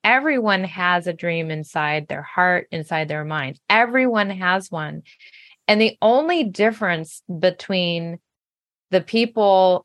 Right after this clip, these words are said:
who are like the Steve Jobs and Elon Musks and Victoria Gallaghers of the world <laughs> are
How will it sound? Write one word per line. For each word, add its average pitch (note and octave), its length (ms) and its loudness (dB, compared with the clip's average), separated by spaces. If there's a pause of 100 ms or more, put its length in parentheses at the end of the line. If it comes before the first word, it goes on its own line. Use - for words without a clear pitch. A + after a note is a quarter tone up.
(120)
who E3+ 560 0
are E3 560 2 (180)
like D#3+ 200 -4
the E3+ 100 -8
Steve E3 500 -6
Jobs D#3+ 500 2
and - 220 -16
Elon E3 360 -2
Musks D#3+ 600 -4
and D3+ 480 -8 (220)
Victoria F#3 420 0
Gallaghers E3 600 -2 (420)
of F#3+ 240 4
the F3+ 140 2
world F3 460 2 (280)
<laughs> C4 720 -2
are G#3 560 4